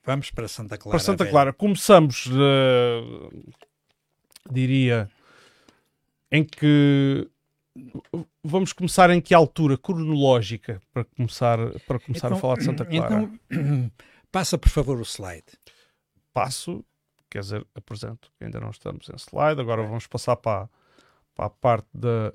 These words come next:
Speaker 2: emissão. Vamos aparecer aqui as nossas, <clears throat> ora está, cá estamos nós também.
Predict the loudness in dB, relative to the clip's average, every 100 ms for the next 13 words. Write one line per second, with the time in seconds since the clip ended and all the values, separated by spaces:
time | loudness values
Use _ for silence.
0 | _ -8 -8 -10 -12 -2 0 2 0 -2
1 | -6 _ _ _ _ _ _ -4 -2 -6
2 | -6 -6 -6 -6 -8 -6 -6 -8 -10 -14
3 | -14 -10 -10 -10 0 0 0 -4 -4 -4
4 | _ -14 -12 -12 -10 -8 -10 -10 -12 -6
5 | -6 -6